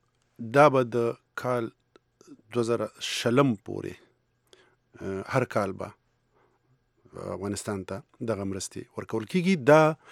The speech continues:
د افغانستان د پنځه اربه د هر کال د هغې مرستو نه، آه، جدا دي. دا، دا، دا نورې مرستې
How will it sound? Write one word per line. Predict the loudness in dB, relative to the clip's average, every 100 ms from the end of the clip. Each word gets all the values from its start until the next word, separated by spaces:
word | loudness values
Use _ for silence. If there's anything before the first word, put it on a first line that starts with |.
| -20 -20 -18 -8 -6
د | -6 -6
افغانستان | -4 -4 -2 0 2 2 2
د | -2 -2
پنځه | -2 0 2 4 4 2 2
اربه | 6 6 6 2 0 _ _ -20 _ -6
د | -2
هر | 2 0 0 2
کال | 6 8 6
د | 2 -2 2
هغې | 4 4 2 2
مرستو | 0 0 0 0
نه، | -2 -8 _ -20 -20 -20 _ -10
آه، | -8 -6 -8 -8 -10 -14 _ -8
جدا | 2 8 8
دي. | 8 4 4
دا، | 6 6 4
دا، | -2 -4 -6 -10 -14 0
دا | 2
نورې | 4 8 8 8 4
مرستې | 0 -2